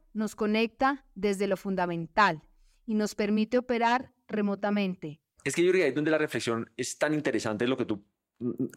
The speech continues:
Speaker 2: eh, nos preguntas y nos compartes, es porque yo creo que hay que empezar a mirar ese otro, ese ot-, esos otros puntos de vista. Y es, eh, voy a poner un ejemplo, y es, eh, cuando empezamos y viendo cómo trabajan otras empresas en el mundo y demás, empezamos a hacer cosas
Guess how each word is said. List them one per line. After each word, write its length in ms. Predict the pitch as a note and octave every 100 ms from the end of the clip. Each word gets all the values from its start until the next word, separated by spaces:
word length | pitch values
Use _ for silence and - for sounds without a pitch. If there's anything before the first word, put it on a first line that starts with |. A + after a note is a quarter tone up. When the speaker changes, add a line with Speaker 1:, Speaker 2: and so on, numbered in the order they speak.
| _
Speaker 2:
eh, 180 | A#2+ A#2
nos 140 | B2 A2+
preguntas 400 | A2 G#2+ G#2 B2
y 60 |
nos 140 | G2+ -
compartes, 440 | G#2+ G#2+ - A#2+
es 100 | B2
porque 360 | C#3 C3+ C#3+ - - - - _
yo 140 | - B2+
creo 180 | C#3 C#3
que 280 | D#3 - _
hay 140 | C3
que 160 | - C#3
empezar 280 | C3 D3+ G#2+
a 40 |
mirar 240 | A#2+ B2 G#2
ese 140 | G#2
otro, 160 | A#2 -
ese 160 | B2 C3
ot-, 180 | A#2+ -
esos 200 | - A#2+
otros 180 | B2 C3
puntos 300 | - C#3 B2+
de 80 | A2+
vista. 340 | C#3+ - F2
Y 80 | F#2+
es, 180 | G#2 - - - _
eh, 180 | - - -
voy 140 | A#2+
a 40 |
poner 160 | B2+ C#3
un 60 | B2+
ejemplo, 360 | F#3+ C3 F#2+ F#2+
y 100 | G#2+
es, 260 | A2 - _ _ _ _ _ _
eh, 160 | - - _
cuando 240 | C3+ B2+
empezamos 360 | A2 C3+ C3+ D3
y 20 |
viendo 220 | C#3+ A#2+ B2
cómo 240 | C#3 A2+
trabajan 400 | - A2 A#2+ B2+
otras 320 | C3 - B2+
empresas 300 | B2+ A2 A2+
en 80 | C3
el 80 | G#2+
mundo 220 | A2+ A2+
y 60 | A#2+
demás, 300 | G#2 G2+ - - - _ _
empezamos 360 | A#2+ B2 C#3 C#3+
a 20 |
hacer 220 | D3 C3
cosas 520 | C#3 C#3 C#3+ - -